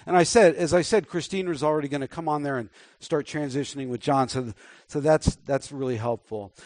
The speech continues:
But this leaves the question of our pastoral council, and I don't think anybody would argue that, uh,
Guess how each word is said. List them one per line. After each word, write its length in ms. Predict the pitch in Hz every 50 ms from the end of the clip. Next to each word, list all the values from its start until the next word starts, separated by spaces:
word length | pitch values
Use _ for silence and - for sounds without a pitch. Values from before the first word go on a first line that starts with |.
| - - _
But 160 | 180 175 -
this 200 | 226 226 - 175
leaves 360 | 190 185 214 226 226 196 -
the 100 | - 175
question 460 | - - 208 202 202 - - 185 160
of 80 | 151 131
our 100 | 147 139
pastoral 560 | - 139 143 143 139 - - 143 135 123 127
council, 640 | - - 151 160 170 165 - - 131 107 101 92 - - - - -
and 120 | - 147 151
I 60 | 165
don't 180 | 185 208 202 -
think 200 | 180 165 143 175
anybody 420 | 190 226 254 214 170 160 139 135
would 160 | 127 139 139
argue 380 | 143 147 156 160 147 147 143 135
that, 240 | 127 135 131 113 - - - - - -
uh, 280 | - 123 120 120 117